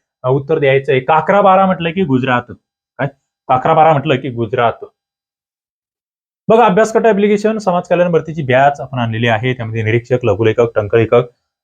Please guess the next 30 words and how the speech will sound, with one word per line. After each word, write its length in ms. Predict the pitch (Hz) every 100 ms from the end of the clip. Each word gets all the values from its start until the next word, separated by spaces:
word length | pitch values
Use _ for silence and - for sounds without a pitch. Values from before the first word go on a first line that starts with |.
| -
अं, 680 | 101 104 101 101 101 110 104
गृहपाल, 340 | 107 117 117
महिला, 400 | 113 107 113 120 - _ 104
जनरल 260 | 104 120
सगळ्यांसाठी 540 | - 107 117 117 123 127
मराठी, 380 | 110 110 131
इंग्रजी, 320 | 117 113 120 139
सामान्य 300 | 113 113 117
ज्ञान, 200 | 131 156
बुद्धिमत्ता 480 | 123 107 123 131 - - _ _ -
आणि 60 | 113
मला 120 | 127
वाटतं 280 | 123 - -
छप्पर 360 | 135 - 185
फाडकी 240 | 139 113 135
देतो 240 | 107 107
तुम्हाला, 200 | 92 92 -
छप्पर 400 | 151 - - 208 -
फाडकी. 300 | 104 101 - _ _ _ _ _ _ _ _ _ _ _ _ -
एवढं 240 | 135 208
कंटेंट 320 | 190 180 175 117
ना 160 | 117
कोणी 280 | 123 117 113
देणार 260 | 104 92 85
नाही 120 | 80 _ -
आणि 100 | 110
ती 440 | 160 165 170 - -
दर्जेदार 500 | 117 147 151 165 165
क्वालिटीचं 440 | 131 127 135 135
देतोय. 260 | 123 120